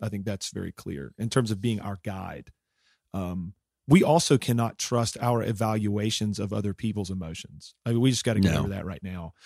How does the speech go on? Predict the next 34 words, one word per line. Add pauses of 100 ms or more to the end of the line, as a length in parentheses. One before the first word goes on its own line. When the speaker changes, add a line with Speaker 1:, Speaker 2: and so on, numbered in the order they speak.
(240)
Speaker 1:
Like,
for
us
Speaker 2:
Mm-hmm.
Speaker 1:
to
look
around
and
assess (320)
how
we
think
our
brothers
and
sisters
are
doing
in
the
faith
based
on
the
countenance
on
their
faces (460)
or (320)
based
upon
how
joyful
we